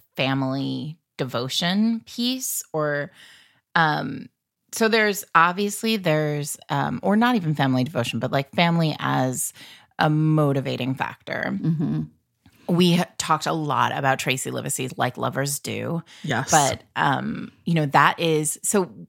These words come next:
Speaker 1: what I think is interesting and what, the way that I, I wrote out all of these books on my list for today is I try to sort of bucket the motivation for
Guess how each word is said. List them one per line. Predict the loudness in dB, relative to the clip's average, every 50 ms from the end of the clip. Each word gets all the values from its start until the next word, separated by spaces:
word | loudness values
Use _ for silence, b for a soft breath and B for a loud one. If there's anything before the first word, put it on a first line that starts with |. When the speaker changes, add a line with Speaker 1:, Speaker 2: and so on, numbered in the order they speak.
| _ _
Speaker 1:
what | 2 4 4
I | 4 4
think | 2 0 0 0
is | 0 0 0
interesting | 0 0 0 -2 0 0 0 2
and | 2 2
what, | 0 0 -2 -4
the | -2 -2 0
way | 2 4 2
that | 4 4 2
I, | 2 2 0 -2 -6 -12 _ -2 -2
I | -2 -2 -4 -10 -16 _ _ _ _
wrote | -4 0 4 4 4 4 4 2
out | 2 2 2 2 0
all | 0 0 0
of | 0 -2 -4
these | -4 -6 -4
books | -4 -4 -4 -4 -4
on | -2 -2
my | -2 -2 -2 -2
list | -2 -2 -2 -4 -4 -6
for | -6 -6 -6
today | -4 -4 -4 -2 -2 -2 -4 -6 -8 B B B B B B B B _ 2
is | 2 4 4 4 2 0 -2 -6 -6
I | -6
try | -6 -4 -4 -4
to | -4 -4 -4 -4
sort | -4 -2 -2 -2
of | -4 -6 -8 _ _ 2
bucket | 2 2 2 2 2 2 2 2 2 -2 -6 _ -12
the | -10 -4 -2 0 2 2 2 2 2 0 0 -2 B B B B B B B B 2
motivation | 4 4 4 4 4 4 2 2 2 0 2 2 0 2 2 2 2 0 0
for | 0 -2 -2 -4 -4